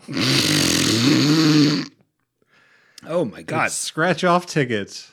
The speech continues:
Speaker 2: Wow. Wow. Cool.
Speaker 1: I asked for, uh, random scratch offs. So
Speaker 2: I got, well, can I tell you?
Speaker 1: Well,
Speaker 2: I
Speaker 1: we
Speaker 2: got
Speaker 1: both got the same thing. She gave me two of the same thing.
Speaker 2: Well, I like this, though, and it, it goes into what, you know, the holiday season. It's Holiday Cash is the scratch-off from the Ohio Lottery.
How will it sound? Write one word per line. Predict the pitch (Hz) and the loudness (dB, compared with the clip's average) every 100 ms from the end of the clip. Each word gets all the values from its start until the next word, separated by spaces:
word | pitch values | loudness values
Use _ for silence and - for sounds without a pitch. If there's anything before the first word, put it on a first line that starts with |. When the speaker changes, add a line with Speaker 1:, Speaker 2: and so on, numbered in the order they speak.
| - | -16
Speaker 2:
Wow. | 120 170 220 165 - - _ _ _ _ _ _ _ | -2 0 0 -2 -4 -16 _ _ _ _ _ _ _
Wow. | - - 262 320 - | -6 0 2 2 0
Cool. | - 370 339 - - _ _ _ _ _ _ _ _ _ - | 2 4 4 2 -10 _ _ _ _ _ _ _ _ _ -8
Speaker 1:
I | 120 | -4
asked | 131 131 127 - | -2 -2 -4 -8
for, | - 127 117 110 107 - | -12 -4 -2 -2 -4 -14
uh, | 123 101 98 101 107 | -14 -10 -8 -10 -12
random | 107 110 110 107 101 | -8 -6 -6 -8 -12
scratch | - 101 95 98 | -14 -14 -14 -16
offs. | 98 - - - _ _ - | -20 -20 -20 -20 _ _ -20
So | - 104 101 - _ | -20 -20 -20 -20 _
Speaker 2:
I | 135 160 | -6 -2
got, | 151 123 | -2 -2
well, | 139 131 | -2 -2
can | 127 147 | -4 -4
I | 135 | -4
tell | 127 139 | -2 -2
you? | 135 135 _ _ _ 165 | -4 -6 _ _ _ 0
Speaker 1:
Well, | |
Speaker 2:
I | 151 | 2
Speaker 1:
we | |
Speaker 2:
got | 147 147 | 2 2
Speaker 1:
both | 170 | 2
got | 160 | 0
the | 120 | -8
same | - 123 113 | -2 -2 0
thing. | 113 98 | -2 -2
She | 107 | -6
gave | 117 110 | -4 -2
me | 110 | -4
two | 98 - 117 | -6 -4 -4
of | 95 | -4
the | - | -4
same | 107 95 | -4 -4
thing. | 104 95 87 - | -10 -14 -16 -16
Speaker 2:
Well, | 135 190 | -6 -4
I | 127 | -2
like | 123 214 277 | -2 -4 -6
this, | 113 101 - | -8 -10 -8
though, | 101 113 | -8 -8
and | 139 135 | -6 -6
it, | 123 | -6
it | 123 107 | -12 -6
goes | 143 165 151 | -2 -2 -2
into | 139 127 | -2 -4
what, | 113 120 | -6 -10
you | 120 | -10
know, | 113 107 | -10 -10
the | |
holiday | 110 147 120 110 | -8 -6 -4 -6
season. | 175 175 139 | -8 -6 -8
It's | - | -8
Holiday | - 220 254 226 | -10 -6 -6 -8
Cash | - 220 220 - - | -10 -10 -8 -8 -8
is | 117 | -10
the | 110 | -12
scratch-off | - 120 117 127 123 | -10 -8 -6 -8 -8
from | 104 | -14
the | |
Ohio | 95 - 233 226 | -14 -10 -4 -2
Lottery. | 214 202 202 214 208 | -2 -2 -4 -6 -8